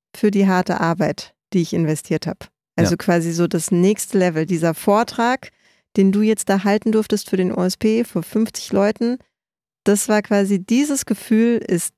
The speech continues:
Speaker 1: der Pokal, der Preis, den du dir verdient hast dafür, dass du so hart dafür gearbeitet hast. Das
Speaker 2: Mhm.
Speaker 1: hilft mir, so von der Herangehensweise, so dieses Yes, <laughs> so ein bisschen das mit einer anderen Sichtweise heranzugehen. Schön, dass ich mir mal wieder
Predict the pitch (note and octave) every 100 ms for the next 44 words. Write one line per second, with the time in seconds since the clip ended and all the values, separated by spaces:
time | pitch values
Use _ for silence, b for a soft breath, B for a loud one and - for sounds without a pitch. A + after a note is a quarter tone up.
0 | - F#3 F3 F3 - - G3 G#3+ G#3+ F3+
1 | - - F#3 G3 - F3 E3 - A3+ A3+
2 | G#3+ G3+ G3 G3 F#3+ F#3 F#3 - - _
3 | _ _ F3 E3+ - F3 E3+ E3+ - _
4 | - D#3+ - F3 E3 F#3 G3+ G3 F#3+ F3+
5 | - F3+ D#3+ D#3+ G3 - G3+ E3 - -
6 | - G#2 C3 A3 A3+ - A3 A#3 C4+ -
7 | _ _ _ _ F3+ - F3+ F3 F3 D#3+
8 | F3 G#3+ A3 A3 - F#3+ F#3 F#3 F#3 F#3
9 | F3 F#3+ - F3+ F#3 G#3 - - - C4
10 | G3+ B B - G3 G3+ A3 G3 F#3+ F#3+
11 | F#3+ F#3 F#3 G3+ G3 F#3 G#3+ - G3 F#3
12 | F#3 F3+ F#3+ F#3+ F3+ F3 F3 - - G#3+
13 | A#3 B3+ C4 F3+ F3+ F3+ F#3 F3 E3+ E3
14 | G3+ A#3 B3